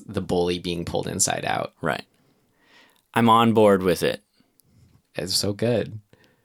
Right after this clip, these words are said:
Speaker 2: Yes.
Speaker 1: <laughs> It was like
Speaker 2: <laughs> I like his insides.
Speaker 1: Yeah.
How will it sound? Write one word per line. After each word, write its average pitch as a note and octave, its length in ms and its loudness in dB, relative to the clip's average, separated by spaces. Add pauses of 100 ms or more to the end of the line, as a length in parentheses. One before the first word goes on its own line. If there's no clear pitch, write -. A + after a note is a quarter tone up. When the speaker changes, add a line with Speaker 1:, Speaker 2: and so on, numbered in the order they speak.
(100)
Speaker 2:
Yes. - 420 -4 (240)
Speaker 1:
<laughs> - 280 -10
It C3+ 120 -2
was A#2 260 -4
like - 260 -10 (520)
Speaker 2:
<laughs> - 880 -4 (800)
I A2+ 100 2
like G#2+ 300 4
his C3 220 2
insides. G2+ 680 0 (240)
Speaker 1:
Yeah. G4+ 360 2